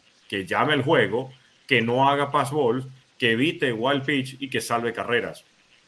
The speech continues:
Ya los Yankees, eh, parece que están utilizando mucho más la sabermetría de lo que lo estaban utilizando en años anteriores y lo están demostrando con este roster.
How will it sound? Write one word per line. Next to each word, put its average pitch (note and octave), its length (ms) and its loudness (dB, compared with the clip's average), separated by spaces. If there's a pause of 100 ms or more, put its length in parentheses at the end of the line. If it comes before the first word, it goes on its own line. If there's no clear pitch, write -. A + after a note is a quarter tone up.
Ya G#2 180 -2
los C3 180 2
Yankees, C#3+ 420 -2 (280)
eh, A2+ 120 -4
parece A2+ 380 -2
que C3+ 80 -2
están A#2 200 -6
utilizando B2 480 -4
mucho A#2+ 240 -8
más C3+ 160 -4
la C#3+ 80 -2
sabermetría C3 720 -4
de C3 100 -2
lo G#2 100 -6
que - 80 -10
lo G2 80 -6
estaban B2 280 -4
utilizando G#2+ 440 -8
en A#2+ 80 -6
años B2 200 -2
anteriores A#2+ 500 -2 (180)
y C3+ 160 4
lo A2+ 120 0
están A2+ 240 -4
demostrando D3 560 -4
con A2+ 160 -4
este G2 200 -8
roster. G#2 360 -8